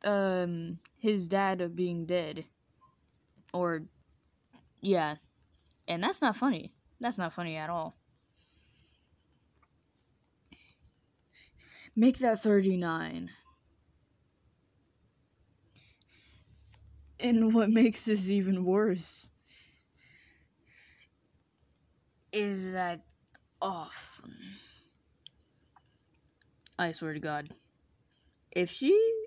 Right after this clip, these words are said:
just war-, just saying, just saying right now, if she makes a killing video off of, uh, that's killing me, I think you know what I'm about to do.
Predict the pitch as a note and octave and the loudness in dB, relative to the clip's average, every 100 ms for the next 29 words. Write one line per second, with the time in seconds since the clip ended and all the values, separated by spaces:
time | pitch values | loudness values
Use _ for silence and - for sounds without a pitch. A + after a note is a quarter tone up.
0 | - G#3+ G3+ A3 E4+ - B3+ C4+ - - | -6 -2 2 2 2 0 2 2 0 -2
1 | G3+ A#3 D#4+ - E4+ C#4 D#4+ F4 _ G#3 | -2 -2 -4 -2 0 2 0 -4 _ -4
2 | F3+ F3+ E3 F#3+ A3+ G#3 A3+ A#3 A#3 G#3 | 0 0 0 -2 -6 -4 -4 -4 -4 -4
3 | E3+ F3 _ - - _ _ _ _ _ | -6 -8 _ -20 -20 _ _ _ _ _
4 | _ _ _ _ F#3 F3 D#3+ - - - | _ _ _ _ 0 0 -2 -8 -10 -4
5 | G#3 C4+ F#4+ F#4+ F4 - D4+ C#4+ C#4 D4 | -2 -2 -2 -4 -6 -4 -4 2 4 4
6 | E4 E4+ F4+ F#4 F#4+ - C#4+ C4+ C4 A3 | 4 2 2 2 0 -2 -4 -2 -2 -2
7 | - B3 B3+ A#3+ A#3 B3 A#3+ A#3 - C4+ | -2 0 0 2 0 0 -2 -4 -2 0
8 | A#3 G#3 G3+ A#3+ G4 A4 - _ _ _ | 2 2 2 2 0 -4 -8 _ _ _
9 | _ _ _ _ _ _ _ _ _ _ | _ _ _ _ _ _ _ _ _ _
10 | - - _ _ _ _ _ _ _ - | -16 -16 _ _ _ _ _ _ _ -4
11 | - B3 - D4+ C#4 B3+ B3+ A#3 A3 G#3 | -2 -2 0 0 4 4 4 2 -4 -2
12 | G3 F3 F3+ F3+ F3 D#3+ F3 D#3 - | -4 -2 -4 -4 -6 -4 -4 -4 -8